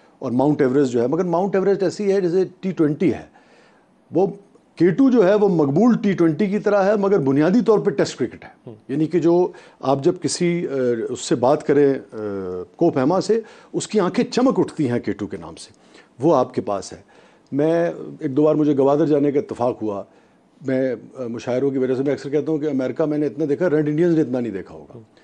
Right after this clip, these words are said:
Speaker 1: इस कदर खूबसूरत साहिल कि आप दंग रह जाएं।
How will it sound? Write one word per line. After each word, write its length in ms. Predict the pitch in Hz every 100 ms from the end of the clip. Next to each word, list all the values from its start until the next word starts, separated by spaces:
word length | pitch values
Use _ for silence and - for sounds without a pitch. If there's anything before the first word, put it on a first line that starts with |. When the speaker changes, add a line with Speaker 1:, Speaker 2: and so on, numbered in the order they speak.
| _ _ -
Speaker 1:
इस 140 | 208 -
कदर 200 | 208 208
खूबसूरत 640 | - - 165 - 302 240
साहिल 440 | - 123 143 185
कि 100 | 151
आप 220 | 151 165
दंग 380 | 135 101 160 262
रह 160 | 135 92
जाएं। 220 | 87